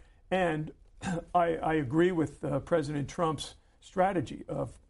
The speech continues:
peace through strength, which again goes back to the Reagan administration, where, uh, they basically said, "Look,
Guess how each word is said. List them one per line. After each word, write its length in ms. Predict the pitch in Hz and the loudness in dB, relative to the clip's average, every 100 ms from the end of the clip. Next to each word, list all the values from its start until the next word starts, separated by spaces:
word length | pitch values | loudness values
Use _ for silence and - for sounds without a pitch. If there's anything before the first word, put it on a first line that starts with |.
| - | -4
peace 260 | 190 143 | -2 -2
through 140 | - 135 | -2 -4
strength, 480 | - 175 143 151 - | -2 -2 -2 -6 -10
which 160 | 127 | -8
again 260 | 151 147 147 | -4 -2 0
goes 180 | 143 131 | 0 0
back 260 | 170 151 | 0 -2
to 80 | 147 | -4
the 60 | 139 | -4
Reagan 320 | 139 143 147 | 0 0 0
administration, 720 | 139 139 139 - 139 - 135 | -2 -4 -4 -4 -4 -6 -8
where, 260 | 131 131 131 - - - - | -6 -4 -6 -12 -20 -20 -8
uh, 340 | 147 131 139 - - - - | -2 0 0 -4 -8 -20 -4
they 140 | 143 | 0
basically 480 | 139 156 143 131 135 | 2 2 0 0 -2
said, 300 | - 151 139 | 0 0 0
"Look, 260 | 139 143 | 0 0